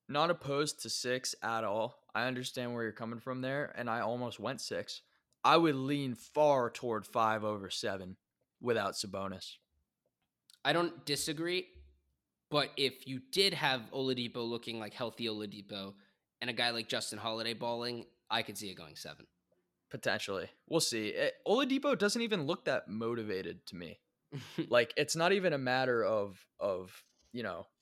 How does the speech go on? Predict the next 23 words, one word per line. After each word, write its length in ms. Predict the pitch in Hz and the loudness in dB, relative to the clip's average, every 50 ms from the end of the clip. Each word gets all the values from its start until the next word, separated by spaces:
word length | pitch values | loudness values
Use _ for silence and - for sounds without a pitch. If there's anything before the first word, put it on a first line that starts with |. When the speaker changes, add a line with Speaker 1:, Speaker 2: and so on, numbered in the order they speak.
| _ _ - - | _ _ -10 -4
Speaker 1:
old 260 | - 127 131 131 123 | -2 0 0 2 2
Speaker 2:
Well, 80 | - - | 2 4
if 180 | - 208 - | 2 2 2
his, 220 | - - - 110 113 | 2 0 0 -2 -2
Speaker 1:
Oladipo. 160 | - 131 - | 0 2 2
Speaker 2:
if 60 | - | 2
Speaker 1:
It's 100 | 120 - | 2 0
Speaker 2:
his 120 | 262 - | 0 2
Speaker 1:
a 40 | 110 | 2
matter 160 | 113 - 180 | 4 4 4
Speaker 2:
shots 120 | 120 117 113 | 4 4 2
are 40 | - | 2
Speaker 1:
of, 40 | 104 | 0
is 40 | 95 | 0
Speaker 2:
falling 320 | 127 117 117 117 117 117 | 0 0 0 0 -2 -2
Speaker 1:
Oladipo 840 | 117 117 131 135 143 135 107 101 120 135 127 - 131 120 113 107 101 | -2 0 0 2 0 0 0 -2 -4 -4 0 2 2 2 2 0 -2
going 260 | - 117 113 117 110 | -2 -2 0 0 -2
to 80 | 104 101 | -4 -6
try? 500 | - - - 120 123 117 101 95 92 92 - _ _ _ _ _ _ _ _ _ - | -6 -4 -2 0 0 0 0 -2 -6 -12 -14 _ _ _ _ _ _ _ _ _ -10
Speaker 2:
If 160 | 147 143 - | -10 -8 -6
Oladipo 680 | - 160 180 208 220 226 214 202 - 175 170 156 143 - - - _ _ _ _ _ _ _ _ _ - | -4 -2 0 0 0 -2 -4 -6 -6 -4 -4 -4 -6 -8 -12 -20 _ _ _ _ _ _ _ _ _ -10
is 100 | 131 - | -10 -10
hot 360 | - - - 117 120 135 | -6 -2 0 0 0 0